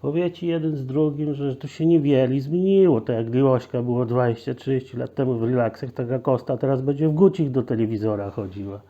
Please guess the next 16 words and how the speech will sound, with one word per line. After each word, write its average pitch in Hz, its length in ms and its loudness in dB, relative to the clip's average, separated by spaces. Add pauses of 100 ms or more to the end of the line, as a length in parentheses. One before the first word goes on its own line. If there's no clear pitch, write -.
(600)
Jedno 160 420 4
się 156 160 -6
zmieniło. 131 560 -4 (220)
Jedno 139 320 0
się 135 160 -6
zmieniło 131 440 0
strasznie - 640 0
na 113 140 0
gorsze. 107 500 -2 (800)
A 117 40 -6
mianowicie 147 580 0
tyli, 123 520 4 (1040)
że 120 100 -2
kiedyś 139 340 0
to 139 140 0
głupi 127 580 -2